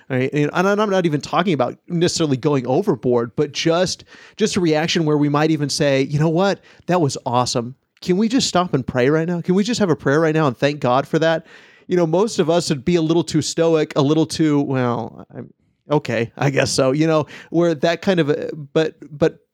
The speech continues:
how we, we should be, you know, throw,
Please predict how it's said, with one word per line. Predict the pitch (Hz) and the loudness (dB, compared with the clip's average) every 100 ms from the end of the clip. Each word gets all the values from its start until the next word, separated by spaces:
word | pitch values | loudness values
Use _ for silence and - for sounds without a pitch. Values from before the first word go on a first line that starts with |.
| _ _ _ - | _ _ _ -12
how | 151 165 175 | -4 0 2
we, | 185 190 165 | 2 -2 -2
we | 165 | -2
should | 156 - - 262 156 | -2 -2 -2 -2 -2
be, | 131 127 123 | 0 0 0
you | 147 | 0
know, | 160 170 160 - | 0 0 -2 -12
throw, | - - 151 165 170 160 | -14 -8 -2 0 2 0